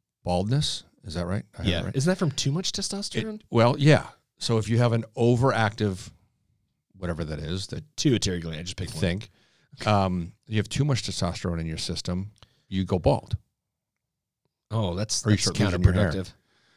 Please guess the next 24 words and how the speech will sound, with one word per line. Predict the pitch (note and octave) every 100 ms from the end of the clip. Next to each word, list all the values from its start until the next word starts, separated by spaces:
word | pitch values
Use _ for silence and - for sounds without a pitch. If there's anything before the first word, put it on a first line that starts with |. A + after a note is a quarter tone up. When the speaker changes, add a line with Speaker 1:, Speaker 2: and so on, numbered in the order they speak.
| _ - _
Speaker 1:
And | -
Speaker 2:
That | C3
makes | C#3+ C#3
Speaker 1:
s- |
Speaker 2:
me | D3
now | C3+ C3
not | A#2+ A#2+ B2+
wanna | B2+ A2+
go | A#2+
take | - A2
the | G#2+
medicine | G#2+ A2 - A2 F#2+
Speaker 1:
Mm. | C3 C3
Speaker 2:
that | A2+
with | G#2 G2
the, | G#2
the | G2 A2 G#2
supplement | - C3+ - A#2+ G#2
we | G#2+
were |
just | G2 G2
talking | A2+ F#2+ F2+
about. | F2
Speaker 1:
Maybe. | A#2+ A2 F2